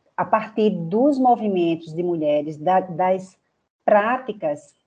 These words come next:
que mulheres, sobretudo negras aqui da periferia, divulgaram, é, num, um, um conjunto de ações solidárias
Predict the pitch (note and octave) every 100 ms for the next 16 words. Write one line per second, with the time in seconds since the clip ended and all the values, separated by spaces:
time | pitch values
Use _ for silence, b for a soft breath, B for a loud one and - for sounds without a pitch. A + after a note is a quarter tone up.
0 | _ _ A3 G#3+ A3+ C4 G#3 F#3 F#3 G3+
1 | G3 F#3 - F#3 F#3 F#3+ G#3+ A3+ F3+ F#3
2 | G3+ F#3 F#3+ F#3 F#3 F3+ F3+ F3+ D#3+ E3+
3 | E3 F#3 G3+ G#3 F3 D#3+ D#3 D#3 E3+ _
4 | _ b b b b E3 E3 D#3+ D3+ D3
5 | C#3 - _ F#3 A#3 A#3 - G#3+ G#3+ A#3+
6 | B3 C4+ C4 G#3 C4+ D#4+ C4 C4+ C4 A3
7 | G#3 G#3+ G#3 G#3+ F3+ D#3 D3 D3 F3+ -
8 | _